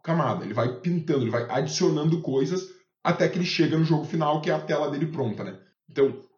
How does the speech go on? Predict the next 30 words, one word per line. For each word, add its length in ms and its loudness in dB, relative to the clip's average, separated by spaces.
um, 440 -2
basicamente, 440 -2
né, 120 -6
se 100 -10
a 60 -4
gente 80 -12
for 200 -2
resumir, 460 -4
um 140 -4
é 20 0
o 80 0
design 380 0
de 80 -14
subtração, 920 -4
o 120 -18
cara 160 0
que 80 -8
tá 80 -4
tirando 480 -2
coisas, 460 -2
e 80 -6
outro 220 0
é 20 0
o 40 -6
design 300 0
que 80 -14
tu 40 -8
vai 220 0
adicionando, 720 -4
né? 120 -12